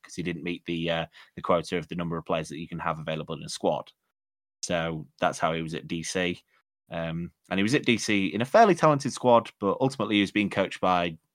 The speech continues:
Wayne Rooney in a, in a weird tactical setup and, and not something which I, I would, <laughs> I, I would judge him on too much.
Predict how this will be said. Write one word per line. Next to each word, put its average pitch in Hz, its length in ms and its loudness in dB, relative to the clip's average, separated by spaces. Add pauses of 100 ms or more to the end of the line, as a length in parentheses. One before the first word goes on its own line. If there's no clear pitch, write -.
(180)
Wayne 87 200 0
Rooney 120 500 6 (680)
in 87 120 -2
a, 82 180 0
in 85 180 -8
a 82 40 -6
weird 110 400 6 (140)
tactical - 380 0
setup 104 440 4
and, 87 180 -2
and 87 280 -2 (100)
not 131 280 4
something 104 340 0
which - 420 -4 (100)
I, 80 120 -2
I 92 180 2
would, 87 180 -4 (540)
<laughs> - 580 -16
I, 104 240 4
I - 180 6
would 95 180 0
judge 104 280 2
him 87 140 0
on 80 260 -2 (180)
too 98 220 2
much. 80 480 -8